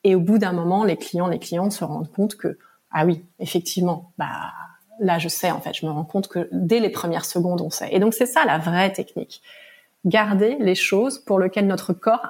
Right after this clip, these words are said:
instinctivement nous dit oui. Et avoir le courage,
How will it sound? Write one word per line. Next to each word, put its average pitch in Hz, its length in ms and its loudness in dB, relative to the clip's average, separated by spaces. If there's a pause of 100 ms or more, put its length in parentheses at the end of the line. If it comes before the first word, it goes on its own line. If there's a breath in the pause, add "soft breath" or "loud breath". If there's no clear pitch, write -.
instinctivement 214 760 0
nous 185 120 6
dit 170 180 4
oui. 165 240 -4 (320 loud breath)
Et 185 100 2
avoir 202 240 4
le 196 80 4
courage, 214 760 0